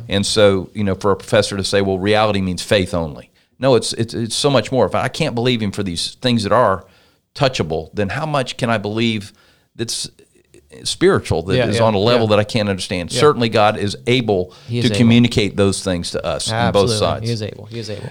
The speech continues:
Speaker 1: So he's trustworthy. Number two, Genesis is written as a historical narrative.
Speaker 2: Okay, so, so God is trustworthy. We, we, we kinda l-, lay that down as a foundational conviction that because God is trustworthy,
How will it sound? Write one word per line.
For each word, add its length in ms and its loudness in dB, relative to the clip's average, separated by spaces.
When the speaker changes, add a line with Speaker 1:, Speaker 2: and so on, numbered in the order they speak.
Speaker 1:
So 140 4
he's 120 4
trustworthy. 520 4
Number 220 4
two, 500 0
Genesis 580 0
is 160 -2
written 400 2
as 220 0
a 60 0
historical 600 0
narrative. 400 0
Speaker 2:
Okay, 240 0
so, 240 4
so 240 2
God 240 4
is 100 2
trustworthy. 760 -2
We, 160 -4
we, 300 -2
we 300 -2
kinda 420 -4
l-, 280 -10
lay 240 0
that 200 2
down 360 2
as 340 0
a 120 -2
foundational 840 0
conviction 560 -4
that 100 -6
because 300 -2
God 160 4
is 100 0
trustworthy, 640 -2